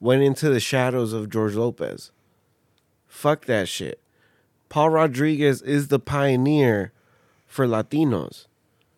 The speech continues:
I mean, y-, yeah, you had Freddie Prinze Senior, but Freddie Prinze Senior only had such a long career. Paul Rodriguez took the, took over that fucking, that,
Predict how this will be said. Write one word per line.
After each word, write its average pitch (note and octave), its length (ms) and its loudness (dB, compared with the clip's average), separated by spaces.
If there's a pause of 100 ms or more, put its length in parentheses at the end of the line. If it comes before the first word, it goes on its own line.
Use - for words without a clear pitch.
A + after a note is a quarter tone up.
(220)
I A2+ 100 0
mean, A#2+ 240 4
y-, A2 80 -6
yeah, A2+ 320 0
you C3+ 180 2
had C3 240 0
Freddie B2+ 320 0
Prinze C#3+ 440 0
Senior, D3 600 -2 (500)
but A#2+ 120 -4
Freddie D#3 300 0
Prinze D3+ 280 -2
Senior E3 320 0
only C3+ 240 2
had B2+ 260 -4
such B2+ 260 -6
a A2+ 60 -4
long G#2+ 240 -2
career. B2 480 -4 (880)
Paul D3 240 4
Rodriguez C3+ 760 2 (500)
took D#3+ 320 0 (160)
the, C3 260 0 (400)
took E3 320 -4
over C3+ 380 2
that B2 280 2
fucking, A2 600 -4
that, G2 260 -6